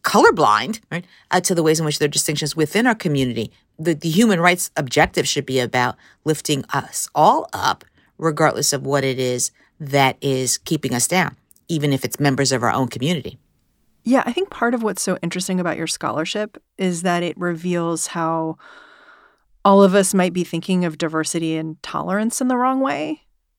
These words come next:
Speaker 2: Not all of us, but many of us. Like, I think there's this assumption that if societies are mixed, they're also inclusive.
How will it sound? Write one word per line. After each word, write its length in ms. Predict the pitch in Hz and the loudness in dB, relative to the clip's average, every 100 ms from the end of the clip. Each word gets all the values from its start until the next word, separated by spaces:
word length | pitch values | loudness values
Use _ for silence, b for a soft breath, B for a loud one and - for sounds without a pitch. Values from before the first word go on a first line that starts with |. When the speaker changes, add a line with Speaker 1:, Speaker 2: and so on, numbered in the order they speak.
| _ | _
Speaker 2:
Not 200 | 185 175 | -2 0
all 180 | 147 139 | 0 -2
of 80 | 139 | -2
us, 180 | - - | -4 -4
but 200 | - - _ _ | -6 -8 _ _
many 240 | 185 165 | -4 -2
of 80 | 135 | -4
us. 340 | - 180 - - _ _ _ _ _ _ - | -2 -4 -6 -12 _ _ _ _ _ _ -4
Like, 80 | 220 | 0
I 60 | |
think 160 | 285 392 | 2 4
there's 160 | 403 | 4
this 180 | 330 302 | 4 2
assumption 460 | 285 285 302 262 220 | 2 2 4 4 4
that 100 | 190 | 4
if 100 | 185 | 2
societies 600 | - 190 185 196 196 175 | -2 -2 0 2 2 0
are 100 | 165 | 0
mixed, 920 | 170 185 240 - - - - - - b b b b - | 2 4 2 -2 -4 -2 -2 -2 -8 b b b b -2
they're 200 | 190 - | -2 2
also 420 | 190 185 214 190 | 0 0 0 -2
inclusive. 1120 | - 170 - - 220 196 - 110 - - - | -2 -4 -6 -2 0 0 -2 -4 -6 -14 -20